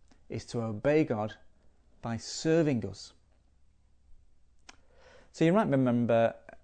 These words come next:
um, that we saw that baptism is about identifying yourself with something. Well, Jesus humbles himself by being baptized,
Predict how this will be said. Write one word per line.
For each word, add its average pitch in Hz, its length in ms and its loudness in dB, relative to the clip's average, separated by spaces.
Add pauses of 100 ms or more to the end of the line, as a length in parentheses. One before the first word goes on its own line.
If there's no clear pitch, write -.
(100)
um, 113 420 -4 (920)
that 123 340 -4
we 131 120 -2
saw 156 180 -2
that - 220 -4
baptism 131 640 0 (140)
is 127 100 0
about 123 380 -4 (220)
identifying 139 800 0
yourself 104 560 -8 (160)
with 117 160 -4
something. 104 480 -8 (1500)
Well, 127 120 -10
Jesus 185 480 0
humbles 156 540 2
himself 104 460 -6
by 107 140 -8
being 110 240 -2
baptized, 104 840 -12